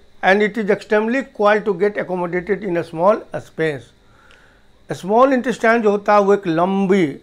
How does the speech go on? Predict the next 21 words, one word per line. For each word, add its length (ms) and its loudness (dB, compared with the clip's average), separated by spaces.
एक 160 -10
लंबी 400 -4
नली 280 -2
होती 360 -4
है, 320 4
नलिकाकार 560 0
संरचना 580 -4
है, 200 4
ट्यूब 280 -10
लाइक 200 -4
स्ट्रक्चर 500 -2
है, 260 2
और 440 6
छोटे 360 4
से 200 4
स्पेस 440 2
में 140 0
एकोमोडेट 800 2
होने 260 4
के 180 -4
लिए, 300 -6